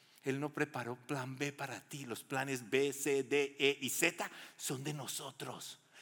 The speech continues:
Ese es invento de nosotros. ¿Y sabes por qué Él no tiene plan B para nosotros? Porque Él conoce nuestro destino.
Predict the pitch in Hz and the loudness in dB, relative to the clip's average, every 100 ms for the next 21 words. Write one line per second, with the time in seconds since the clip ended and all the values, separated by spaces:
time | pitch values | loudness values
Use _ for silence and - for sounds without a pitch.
0 | - 147 180 - 165 156 151 170 156 - | 2 4 4 4 4 2 2 0 0 2
1 | 175 156 131 110 - 147 - - - - | 4 2 0 -2 -2 -2 -4 -10 -8 -10
2 | - _ _ _ _ _ _ - - 175 | -12 _ _ _ _ _ _ -4 6 8
3 | 247 262 202 220 226 226 220 220 214 214 | 8 6 2 2 0 0 -2 -2 0 0
4 | 208 220 214 208 175 214 220 240 - - | 2 2 2 -2 -2 -4 -4 -8 -12 -18
5 | - - 165 139 160 156 - 185 180 202 | -20 0 4 4 4 2 0 -4 -2 -2
6 | 196 - 175 147 - 143 139 117 - - | 0 -2 -2 -2 -4 -4 -4 -2 -2 -2
7 | 175 147 98 | -6 -6 -10